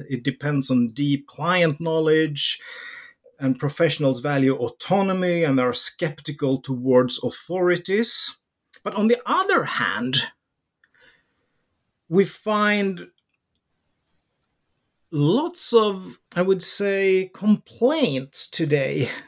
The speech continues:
about the overmanagement of professional work. Sometimes we even talk about deprofessionalization. And many of us working in professional organizations can testify to the,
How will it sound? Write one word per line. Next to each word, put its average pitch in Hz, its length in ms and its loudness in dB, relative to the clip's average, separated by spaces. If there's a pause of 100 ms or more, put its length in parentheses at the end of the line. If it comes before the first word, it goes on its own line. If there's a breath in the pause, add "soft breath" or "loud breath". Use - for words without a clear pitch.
(120 loud breath)
about 180 720 0
the - 220 0
overmanagement 196 1400 0
of 139 160 -2
professional 151 640 0
work. 190 320 0
Sometimes 175 480 0
we 170 80 4
even 165 160 0
talk 170 220 0
about 156 320 0
deprofessionalization. 160 2000 0 (680 loud breath)
And 196 440 0 (440)
many 240 300 2
of 190 140 2
us 165 160 -2
working 220 400 2
in 165 80 0
professional 151 420 0
organizations 135 640 2
can 151 180 0
testify 254 540 0
to - 160 -6
the, - 420 -2